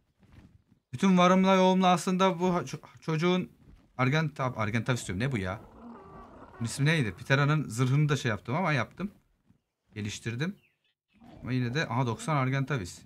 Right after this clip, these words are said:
Yine de çok güçlü değil. Aha, yüz otuz beş Argentavis. Ya Argentavis istiyorum aslında ya.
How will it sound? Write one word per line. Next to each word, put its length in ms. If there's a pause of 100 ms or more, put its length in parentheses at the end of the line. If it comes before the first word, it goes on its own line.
Yine 200
de 200
çok 240
güçlü 280
değil. 160
Aha, 160
yüz 140
otuz 260
beş 140
Argentavis. 560
Ya 80
Argentavis 600
istiyorum 360
aslında 380
ya. 300